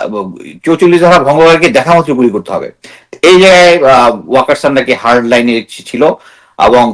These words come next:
তিন বাহিনীর প্রধানই actually হার্ড লাইনে ছিল এবং একটা পর্যায়ে যখন এটা নিয়ে ডিসপিউট হচ্ছে,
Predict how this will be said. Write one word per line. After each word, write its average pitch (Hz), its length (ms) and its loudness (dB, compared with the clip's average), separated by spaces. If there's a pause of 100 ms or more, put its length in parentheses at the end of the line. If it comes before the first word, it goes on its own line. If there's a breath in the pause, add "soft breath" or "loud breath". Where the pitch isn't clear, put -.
তিন 196 160 2
বাহিনীর 170 280 0
প্রধানই 139 280 0
actually 120 240 -2
হার্ড 117 160 0
লাইনে 127 220 0
ছিল 160 160 -2
এবং 131 420 4 (320 soft breath)
একটা 180 420 0
পর্যায়ে 180 680 2
যখন 151 420 0
এটা 139 220 -2
নিয়ে 151 160 -2
ডিসপিউট 139 480 -6
হচ্ছে, 170 380 -2